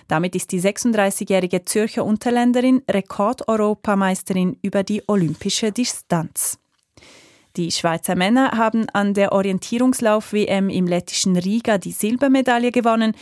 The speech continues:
Zuvor hatten die Schweizer Frauen mit der Staffel den Weltmeistertitel gewonnen. Das Wetter: Heute Abend und in der Nacht gibt es stellenweise Gewitter. Morgen wird es aus Westen rasch sonniger, aber deutlich kühler bei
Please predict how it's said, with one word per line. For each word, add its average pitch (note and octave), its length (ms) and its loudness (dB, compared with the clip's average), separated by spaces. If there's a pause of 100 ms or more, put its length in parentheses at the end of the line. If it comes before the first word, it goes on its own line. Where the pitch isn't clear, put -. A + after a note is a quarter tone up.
(260)
Zuvor B3 460 0
hatten G#3+ 320 0
die F#3+ 100 -2
Schweizer E3+ 440 -2
Frauen A3+ 400 2
mit A#3+ 260 -2
der A3 80 2
Staffel G3 460 0 (320)
den B3 260 2
Weltmeistertitel F3 1120 -2
gewonnen. E3+ 400 0 (1200)
Das - 200 -2
Wetter: C#4 300 2
Heute C#4 220 4
Abend C4+ 240 4
und A#3+ 180 4
in A3 120 2
der G3+ 100 4
Nacht F#3 320 -2
gibt - 180 -4
es F3+ 140 -2
stellenweise F3 560 -2
Gewitter. C#4 580 0
Morgen A#3 380 2
wird A3 140 0
es G#3+ 120 -2
aus F#3+ 220 0
Westen F#3+ 320 0
rasch F3+ 280 0
sonniger, A#3 540 2
aber E3+ 220 -2
deutlich E3+ 560 -4
kühler G#3+ 420 2
bei E3 240 -2